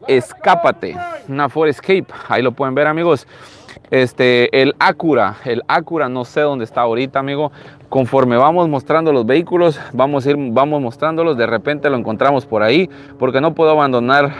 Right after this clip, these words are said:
la, este, el en vivo, solo para ir a buscar un vehículo. Este, la gente, pues, se aburriría mucho. Si de repente lo encuentro, lo voy a subir al Instagram y te, y ahí puedes llegar a verlo, ¿ok? Tenemos este, amigos, cuesta tres mil dólares,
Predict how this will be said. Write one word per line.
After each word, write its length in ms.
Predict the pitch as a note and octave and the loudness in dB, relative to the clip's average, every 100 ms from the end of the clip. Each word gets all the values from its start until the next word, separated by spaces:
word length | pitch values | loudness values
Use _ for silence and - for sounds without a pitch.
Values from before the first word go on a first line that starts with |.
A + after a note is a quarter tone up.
| - | -8
la, 480 | A#2 A#2 A#2+ C3+ C3+ | 0 2 4 4 2
este, 580 | A#2+ A#2 - A#2 G#2 - | 0 -4 -2 0 0 0
el 80 | B2 | -2
en 140 | A#2+ | 0
vivo, 240 | D3+ E3+ A#2+ | 2 2 2
solo 220 | C3+ C3 | 2 0
para 180 | B2+ B2 | 2 2
ir 20 | |
a 40 | |
buscar 280 | A#2 A2 G#2+ | 2 2 0
un 140 | G#2+ G2+ | 0 0
vehículo. 400 | G2+ G#2 G#2 - - - - - | -2 -2 -6 -8 -16 -18 -16 0
Este, 300 | A#2 A2+ B2 | 0 2 2
la 140 | A2+ | 2
gente, 280 | B2 C3 B2+ | 0 -2 -4
pues, 200 | G2+ A2 | -4 -4
se 40 | A2 | -2
aburriría 460 | G#2+ G#2+ G#2+ A2+ | -2 -2 -2 -2
mucho. 320 | G#2+ A2 A2 G2 - - | -4 -6 -8 -12 -14 -18
Si 240 | - - C#3+ | -8 2 4
de 120 | C#3 | 6
repente 380 | C3 C3+ F#3 F#3+ | 4 2 2 2
lo 80 | D3+ | 0
encuentro, 540 | E3+ G#3+ G#3 D#3 D3+ - | 0 -2 0 0 0 0
lo 80 | B2 | 2
voy 100 | D3 | 2
a 60 | |
subir 220 | C#3+ D3+ | 2 2
al 120 | C#3 E3 | 2 2
Instagram 460 | G3 F#3 E3+ E3 | 0 2 2 0
y 100 | A#2+ | -2
te, 180 | - A2 | -2 0
y 140 | G#2+ | 2
ahí 160 | A2+ C3+ | 2 2
puedes 260 | C3 C3 A#2+ | 0 0 2
llegar 200 | A#2 A#2 | 2 4
a 60 | |
verlo, 240 | A#2+ A2 F#2+ | 4 2 0
¿ok? 100 | F#3 F#3 - - - - | -2 -4 -8 -20 -12 -2
Tenemos 380 | B2 E3+ F3 | 0 2 2
este, 180 | G3 E3+ | 0 0
amigos, 240 | F#3 G3 E3 | 0 0 0
cuesta 260 | F3 F#3+ | 0 0
tres 240 | E3 B2+ C3+ | 0 -2 0
mil 200 | D#3 D#3 | 0 2
dólares, 340 | E3 E3 D#3 | 4 4 2